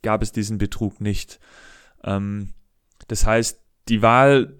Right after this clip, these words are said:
hat insgesamt so auch legitim stattgefunden und es gibt legitime Sieger, das ist alles gut,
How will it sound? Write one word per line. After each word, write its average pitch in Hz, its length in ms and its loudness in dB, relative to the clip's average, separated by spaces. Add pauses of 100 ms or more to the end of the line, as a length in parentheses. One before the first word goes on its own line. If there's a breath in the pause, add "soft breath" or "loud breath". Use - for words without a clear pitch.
hat - 260 -2
insgesamt 127 720 -4
so 131 240 2
auch 120 140 2
legitim 113 420 2
stattgefunden 135 600 -2
und 107 140 -4
es - 80 -4
gibt - 240 -2
legitime 107 540 0
Sieger, 143 320 2
das - 160 -4
ist - 120 -8
alles 104 300 -2
gut, 139 320 0